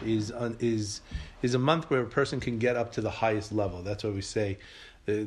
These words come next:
to the level of Keter, or whatever, whatever that means.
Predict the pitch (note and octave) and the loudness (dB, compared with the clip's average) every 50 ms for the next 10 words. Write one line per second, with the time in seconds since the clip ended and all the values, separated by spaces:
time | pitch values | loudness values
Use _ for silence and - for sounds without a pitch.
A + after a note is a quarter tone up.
0 | G#2 - A#2+ A2 A2 A2 A2+ A#2+ B2 A#2 A#2+ A2 G2+ - - - C#3 A#2 - - | -2 -2 -2 0 0 2 4 2 4 4 2 2 0 -2 -2 0 0 0 0 -2
1 | - G2 F#2 F#2 F#2 F#2+ F#2+ F#2 F#2 F#2+ F#2+ G2 G#2 G2+ G2 G2 F2+ F2 F2 F2+ | -4 -4 -2 -2 -2 -2 -4 -4 -4 -4 -2 -2 -2 -2 -2 -2 -4 -4 -4 -4
2 | G#2 G#2 F#2+ F2+ - - | -2 -2 -2 -4 -6 -10